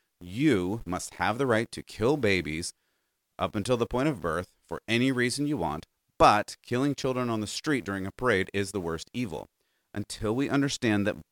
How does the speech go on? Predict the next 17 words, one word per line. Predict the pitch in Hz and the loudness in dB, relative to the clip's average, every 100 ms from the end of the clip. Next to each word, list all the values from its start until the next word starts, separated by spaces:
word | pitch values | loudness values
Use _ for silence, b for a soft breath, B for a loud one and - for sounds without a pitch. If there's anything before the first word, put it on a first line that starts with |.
| _ | _
both | 120 120 131 - - | 6 8 6 2 -4
of | 101 110 101 - | 0 0 0 -2
these | 104 101 - - | -2 -2 -4 0
things | 110 85 85 - | 0 0 -4 -2
are | 92 | 0
an | 95 | 0
abomination, | 92 87 92 101 98 98 - 73 53 - _ _ _ | 0 -2 -2 -2 -2 -4 -6 -10 -14 -20 _ _ _
they | 80 92 107 - | 0 2 2 0
are | 98 101 - | 0 0 -2
evil. | 104 117 98 76 - _ _ | -6 -6 -6 -10 -12 _ _
Killing, | - - 147 101 92 107 - _ - | -12 0 2 2 0 -4 -8 _ -8
period, | 180 180 87 87 110 - _ - | -2 0 0 -2 -6 -14 _ -6
innocent | 101 117 131 | -4 -4 -6
people, | 151 160 95 95 - _ | -6 -2 0 0 -4 _
period, | 165 165 95 95 113 _ _ _ - | -2 0 2 0 -2 _ _ _ -2
is | 113 113 117 117 - _ _ | 2 4 2 -2 -10 _ _
evil. | 139 170 139 78 | 0 2 0 -6